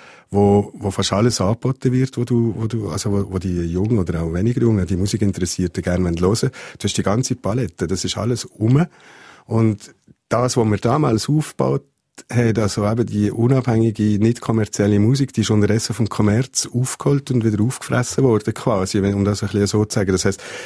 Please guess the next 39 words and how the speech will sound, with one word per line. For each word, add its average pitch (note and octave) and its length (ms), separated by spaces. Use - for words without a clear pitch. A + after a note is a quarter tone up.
es - 160
ist G#2 140
wie G#2 40
eine, A#2 180
es - 180
hat C3+ 120
sich - 160
wie G2+ 40
ein A2 120
Kreis G2 580
schon G2 140
ein F#2 40
Stück - 360
weit F#2+ 180
geschlossen. G2+ 460
Also F#2 200
es E2+ 100
ist - 220
wie, F2+ 200
man G2+ 120
hat G#2 120
damals A2 340
etwas G#2+ 300
geebnet, G2+ 440
wo G2 140
heute, - 460
äh, F#2+ 460
gewisse G2+ 320
Leute, F#2 680
äh, - 60
die F2+ 200
ernten, F#2 840
so E2 140
auch E2+ 280
jetzt E2+ 200
im F2 280
kommerziellen F2+ 500
Sinn F2+ 180
gemeint. F2 380